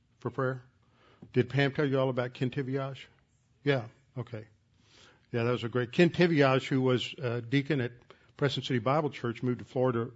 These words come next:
about the same time we moved back to Houston. And w-, he's in construction trades and, uh, a builder. And because of all the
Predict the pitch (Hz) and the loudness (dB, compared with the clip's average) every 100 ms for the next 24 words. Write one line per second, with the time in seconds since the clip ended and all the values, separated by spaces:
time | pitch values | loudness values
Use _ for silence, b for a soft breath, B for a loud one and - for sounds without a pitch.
0 | - _ - 120 - 135 123 123 110 123 | -20 _ -8 -6 0 0 0 -2 0 0
1 | 117 101 117 117 - 160 165 117 110 B | 0 0 -4 -4 -2 0 0 -2 -6 B
2 | B B B B - 131 131 120 131 - | B B B B -4 4 4 4 0 0
3 | 135 135 135 123 113 113 - 165 - 135 | 2 2 2 0 -4 -4 2 2 2 -2
4 | - 123 117 120 113 - 139 120 120 117 | 0 -2 0 -2 -2 -8 -4 -2 -2 -2
5 | 117 117 113 113 117 - 120 123 139 120 | -2 -2 -2 -4 -6 -12 -2 2 4 2
6 | 120 117 b b b b - 120 117 113 | -2 -4 b b b b -4 -2 -2 2
7 | 139 127 127 104 123 123 117 110 | 4 4 2 2 4 4 4 0